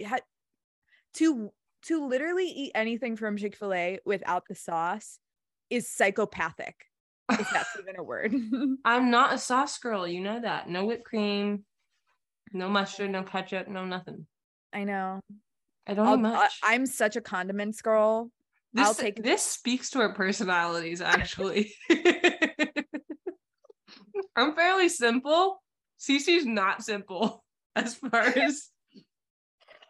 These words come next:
Speaker 2: as
Speaker 1: I'll
Speaker 2: far
Speaker 1: literally
Speaker 2: as accessories and condiments.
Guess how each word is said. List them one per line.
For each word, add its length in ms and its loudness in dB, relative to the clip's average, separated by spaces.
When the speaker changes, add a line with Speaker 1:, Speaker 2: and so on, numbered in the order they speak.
Speaker 2:
as 80 2
Speaker 1:
I'll 160 8
Speaker 2:
far 160 6
Speaker 1:
literally 340 6
Speaker 2:
as 60 0
accessories 1000 -2
and 160 -6
condiments. 1040 -2